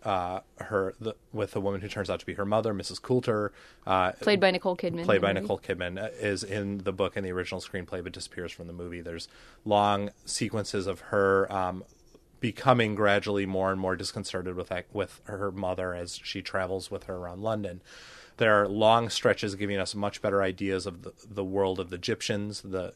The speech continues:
Speaker 1: characters who take Lyra under her wing. There are long sequences giving us much better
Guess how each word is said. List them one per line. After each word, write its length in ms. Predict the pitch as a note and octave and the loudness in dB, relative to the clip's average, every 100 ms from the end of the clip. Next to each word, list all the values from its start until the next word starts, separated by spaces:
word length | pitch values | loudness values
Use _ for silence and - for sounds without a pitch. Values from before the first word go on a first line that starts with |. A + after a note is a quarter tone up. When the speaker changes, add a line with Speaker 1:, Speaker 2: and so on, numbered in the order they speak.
| - | -8
Speaker 1:
characters 580 | - F#2 - F#2+ E2+ | -4 -4 -2 -2 -2
who 160 | - F#2+ | -6 -6
take 240 | - F#2+ | -4 -6
Lyra 320 | F#2+ F2+ F2 E2+ | -2 -4 -4 -6
under 180 | F2+ | -6
her 120 | E2 F2 | -6 -4
wing. 360 | G2 G#2+ A2 - - - - - | -2 -2 -6 -14 -20 -20 -20 -6
There 120 | G#2+ | 2
are 60 | F#2+ | 6
long 300 | G2 G#2+ G2+ | 8 8 6
sequences 500 | - G2+ G2 - F#2 | 0 -2 -2 -2 -2
giving 240 | A2 G2 | 0 0
us 140 | F#2+ - | -2 -2
much 240 | G#2+ - | -2 0
better 320 | G#2 G2 G2 | 2 4 2